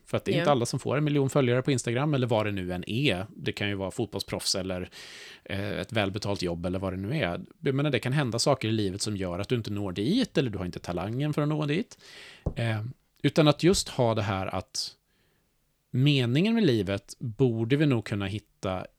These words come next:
Speaker 1: i saker som har med ditt vardagsliv att göra.
Speaker 2: Ja.
Speaker 1: Annars hade inte så många människor suttit och, och funderat på, "Men vad kan egentligen meningen vara med allt det här?"
Speaker 2: Ja.
Speaker 1: Och jag tror också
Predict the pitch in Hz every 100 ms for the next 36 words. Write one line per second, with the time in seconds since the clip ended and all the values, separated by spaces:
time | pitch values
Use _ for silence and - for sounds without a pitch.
0 | - - 110 104 123 104 - 104 110 95
1 | 95 95 95 95 92 107 101 92 92 -
2 | 190 120 95 90 71 - - _ _ -
3 | 208 202 240 _ _ _ _ _ _ _
4 | _ - 117 120 151 156 160 120 123 104
5 | 98 95 90 87 90 90 - 104 - -
6 | 92 - - 107 - 98 104 135 151 -
7 | 90 107 107 - 110 104 95 110 101 104
8 | 98 90 101 101 101 120 113 113 - 98
9 | - 92 - - _ _ - 196 196 -
10 | - - 151 175 269 320 104 87 - 156